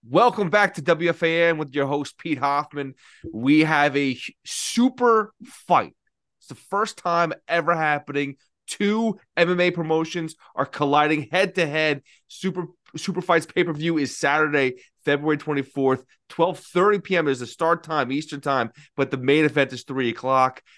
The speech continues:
And special guest right now, commentator,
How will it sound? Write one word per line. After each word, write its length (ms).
And 320
special 340
guest 220
right 160
now, 160
commentator, 760